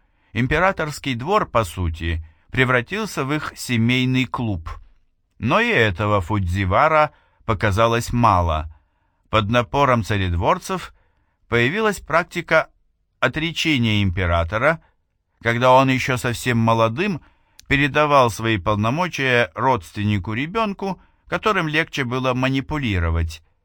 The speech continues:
Формально императору еще продолжали поклоняться как священной особе, но в действительности с ним уже не считались. Создать регулярную армию в империи не удалось.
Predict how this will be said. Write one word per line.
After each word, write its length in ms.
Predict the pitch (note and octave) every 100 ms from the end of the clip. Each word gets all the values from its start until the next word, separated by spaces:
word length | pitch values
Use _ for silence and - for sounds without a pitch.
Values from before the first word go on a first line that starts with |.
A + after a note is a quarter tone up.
| _ _ _ _ _
Формально 640 | C#3 D3 A3 A#3 F#3 C#3+
императору 580 | C3 C#3 F3+ F#3 D3+ C3
еще 340 | B2+ - D#3+
продолжали 680 | D3+ D3+ D#3 D#3 F#3 D#3+ A#2+
поклоняться 720 | A2+ G2 A2+ B2 A#2 G2 G#2+
как 160 | G#2+ F#2+
священной 720 | G#2 G2+ - G#2 F#2+ F#2+ F2+
особе, 520 | E2 G3+ A2 F#2+ E2 - _ _ _
но 220 | F#2 A2+
в 60 | G#2+
действительности 920 | G2 E2+ E2+ A2+ - F3 F3 D#3+ D3+
с 100 | C#3
ним 240 | A2 G#2+ A2+
уже 380 | G#2+ A#2 B2+ - _ -
не 220 | E2+ F2+
считались. 840 | E2 - A2+ E2 B1+ A1 G1+ - - _ _ _ _ _ _
Создать 640 | - A#2 G#2+ G#2 B2+ - - -
регулярную 840 | G#2 G2+ A2 G#2 G2+ G2 G2 F#2+
армию 580 | F2+ G2 G#2 A#2 B2+ A2
в 100 | B2
империи 800 | B2 F#2+ A2+ A2+ B2+ C3 C3+ C3+ _
не 200 | F2+ G2+
удалось. 580 | G#2 A#2+ D#3+ B2 F#2+ -